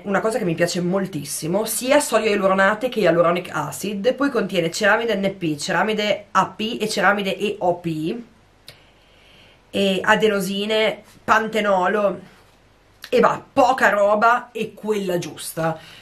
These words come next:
Quindi sono curiosissima di iniziarlo, questo lo aprirò immediatamente, lo inizierò a miscelare al mio trattamento e non vedo l'ora, punto, curiosissima. Bene, le ultime cose e poi vi lascio, ho finito.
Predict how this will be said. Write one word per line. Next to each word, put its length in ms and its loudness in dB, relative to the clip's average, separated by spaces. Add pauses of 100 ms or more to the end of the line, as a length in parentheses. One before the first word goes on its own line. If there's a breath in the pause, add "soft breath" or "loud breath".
(120)
Quindi 380 -2
sono 260 0
curiosissima 880 0
di 120 -2
iniziarlo, 580 0
questo 260 -4
lo 80 4
aprirò 380 2
immediatamente, 720 -4
lo 60 -2
inizierò 340 0
a 60 2
miscelare 400 -2
al 80 -2
mio 100 -2
trattamento 840 -6 (400 loud breath)
e 340 -12 (280)
non 120 -4
vedo 160 -2
l'ora, 160 -16 (200)
punto, 320 -14 (140)
curiosissima. 540 -4 (580)
Bene, 600 4 (300 loud breath)
le 120 0
ultime 340 -2
cose 360 -2
e 60 -6
poi 140 -6
vi 100 -10
lascio, 440 -14
ho 80 -6
finito. 240 -14